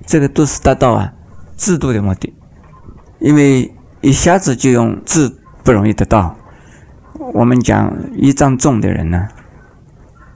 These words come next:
一丈重怎么办？一丈重的人专门去看经，看得进去吧？没有办法看进。一丈重的人叫他去打坐行不行啊？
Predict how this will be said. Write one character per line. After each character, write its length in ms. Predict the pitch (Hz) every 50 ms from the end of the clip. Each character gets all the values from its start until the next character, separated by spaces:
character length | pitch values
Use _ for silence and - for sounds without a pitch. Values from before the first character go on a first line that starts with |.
| - -
一 100 | - 143
丈 260 | 127 - 147 135 123
重 300 | - - 147 131 101 85 80 - - _ - - - - -
怎 100 | - 110
么 80 | 104
办？ 280 | 95 - 117 113 - - - - - - - - - - - - - - - - - - - - - - - - _
一 120 | - 143
丈 200 | - 143 139 131
重 140 | 127 135 131
的 100 | 120 120
人 140 | 117 117 113
专 180 | - 131 123
门 100 | 123 120
去 120 | 117 - 113
看 260 | - - - 127 120
经， 260 | 113 135 131 131 131
看 160 | 127 - 135
得 80 | 127 120
进 160 | 117 127 127
去 120 | 113 135 131
吧？ 240 | 120 110 98 - _ - - - _ - - _ _ _ - - - _ - - - - - _ - - -
没 180 | 240 277 330
有 120 | 330 214 110
办 200 | - - 151 -
法 120 | - -
看 220 | - - - - 151
进。 140 | - - - - - - - - - - - - - _ -
一 120 | - 170
丈 160 | 160 170 156 147
重 160 | 147 147 143
的 100 | 135 127
人 160 | 120 120 123
叫 100 | 120 127
他 80 | 123 131
去 140 | 127 - 127
打 180 | - 98 98
坐 240 | 104 - 131 127 127
行 220 | 127 - - 107
不 60 | 110 113
行 200 | 107 107 - -
啊？ 220 | 98 95 -